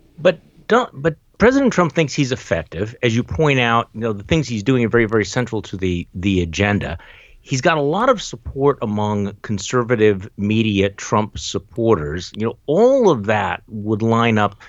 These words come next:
arguing that, that, that y-, yeah, i-, if,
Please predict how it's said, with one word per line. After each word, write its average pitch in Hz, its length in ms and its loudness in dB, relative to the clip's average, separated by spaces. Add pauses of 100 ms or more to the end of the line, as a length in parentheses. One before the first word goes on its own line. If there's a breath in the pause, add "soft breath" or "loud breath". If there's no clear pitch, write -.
(460 loud breath)
arguing 104 760 2
that, 92 340 0
that, 101 260 0 (460 soft breath)
that 101 280 -2
y-, 117 160 -2
yeah, 131 340 2
i-, 131 260 0
if, - 280 -2